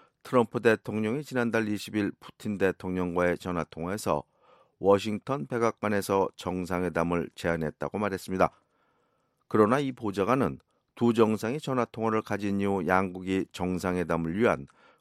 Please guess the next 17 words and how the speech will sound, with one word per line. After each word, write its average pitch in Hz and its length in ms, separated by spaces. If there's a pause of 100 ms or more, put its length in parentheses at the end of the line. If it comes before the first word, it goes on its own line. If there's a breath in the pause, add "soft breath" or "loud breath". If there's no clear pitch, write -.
(140 soft breath)
구체적인 110 1120
논의는 110 460 (100)
없었다고 85 640
덧붙였습니다. 95 680 (960)
트럼프 131 300
대통령은 120 540
러시아 123 360
대통령 110 680
선거 101 420
이틀 95 320
뒤 95 160
전화를 85 380
걸어 90 340 (400 soft breath)
푸틴 - 400
대통령의 98 760
승리를 95 460
축하했습니다. - 760